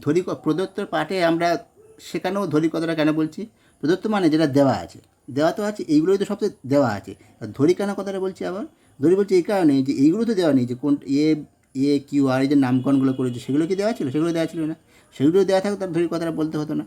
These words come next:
তাহলে বোঝা গেল? এই জন্যে এইটা। আর প্রদত্ত কেন? কারণ এই জিনিসটাই, মানে এই যে এই কোণটা, এই কোণটা যে এর অন্তঃসমদ্বিখণ্ডক,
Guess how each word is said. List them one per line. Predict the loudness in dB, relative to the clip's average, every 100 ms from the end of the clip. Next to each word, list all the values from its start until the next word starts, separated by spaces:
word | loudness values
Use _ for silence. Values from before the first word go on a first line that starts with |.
| -10
তাহলে | -10 -2
বোঝা | 0 0
গেল? | -2 -6 -14 _ -2
এই | 2
জন্যে | 4 4 0 -6 _ _
এইটা। | -2 0 0 -2
আর | -6
প্রদত্ত | -2 -2 -2 -4
কেন? | -2 -4 -2
কারণ | -6 -6 0 0
এই | 0 2
জিনিসটাই, | 2 2 0 -6 -6 -10
মানে | -10 -2
এই | -2
যে | -2 -2
এই | -4 0
কোণটা, | 0 2 -4 -8 _ -8
এই | -4 2
কোণটা | 2 2 0 -2 _ _ -10
যে | -2
এর | 0
অন্তঃসমদ্বিখণ্ডক, | 0 0 0 0 0 0